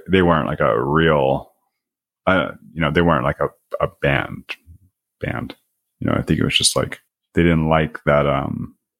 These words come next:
I think that because American Nightmare had such a presence in Philadelphia pretty early on, I think it just caught their attention and they didn't like it, you know?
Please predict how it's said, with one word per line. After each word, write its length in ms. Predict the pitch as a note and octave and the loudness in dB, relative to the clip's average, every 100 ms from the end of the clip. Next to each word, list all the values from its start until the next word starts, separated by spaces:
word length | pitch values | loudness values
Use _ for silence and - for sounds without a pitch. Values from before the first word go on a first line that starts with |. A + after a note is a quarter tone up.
| _ | _
I 140 | G2 G2+ | -2 0
think 260 | C#3 B2+ | 0 2
that 340 | G#2 F#2 - - | 2 0 0 -4
because 260 | - F#2 | -2 0
American 300 | F#2 F2+ E2+ | 2 2 2
Nightmare 300 | E2 E2+ E2 | 2 2 2
had 320 | D2+ D#2+ D#2 - _ _ _ _ _ _ _ _ _ - | 2 0 0 -4 _ _ _ _ _ _ _ _ _ -6
such 240 | - D2 | -2 0
a 60 | D#2+ | -2
presence 680 | - D2 D2 D#2+ F2+ - | -2 -2 0 0 0 -2
in 180 | - D#2+ - _ | -2 -2 -4 _
Philadelphia 560 | D#2+ D#2 C2+ - E2 E2 | 0 2 0 0 0 0
pretty 260 | - E2+ D#2+ | 0 0 2
early 260 | D#2+ D#2 | 2 2
on, 320 | D2+ D2 E2+ D2+ | 2 2 0 0
I 100 | E2+ | 0
think 260 | F2 D#2 | 0 0
it 120 | - D#2+ | -2 0
just 160 | D#2+ | -2
caught 220 | - D2+ D2+ | -2 -2 0
their 120 | D#2 | 0
attention 480 | D2+ D#2 E2+ D#2 D#2 | 0 -2 0 -2 0
and 160 | D#2+ | 0
they 40 | D#2+ | 0
didn't 180 | E2 | 2
like 180 | E2 E2+ | 2 0
it, 220 | - - - | -2 -6 -8
you 180 | D#2 | -2
know? 240 | D2+ E2 | 0 0